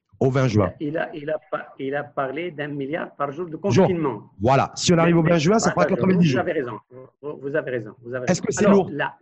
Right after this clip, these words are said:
Speaker 1: Est-ce
Speaker 2: là.
Speaker 1: qu'on peut se relever quand on a quatre, on part avec un
Speaker 2: Alors,
Speaker 1: handicap de moins quatre-vingt-dix milliards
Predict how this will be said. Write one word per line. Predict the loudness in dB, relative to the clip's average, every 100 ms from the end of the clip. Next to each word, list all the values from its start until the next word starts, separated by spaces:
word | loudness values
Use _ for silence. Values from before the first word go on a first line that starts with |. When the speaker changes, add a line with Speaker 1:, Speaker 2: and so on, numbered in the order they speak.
| -6
Speaker 1:
Est-ce |
Speaker 2:
là. | 0
Speaker 1:
qu'on | 0
peut | 0
se | -2 2
relever | 4 4 2
quand | 0 0
on | 0
a | 0
quatre, | 0 -2 -4 -2
on | 0
part | 0
avec | 0 2
un | 2
Speaker 2:
Alors, | 2
Speaker 1:
handicap | 2 0 -2
de |
moins | -2
quatre-vingt-dix | 0 2 2 4
milliards | 4 4 2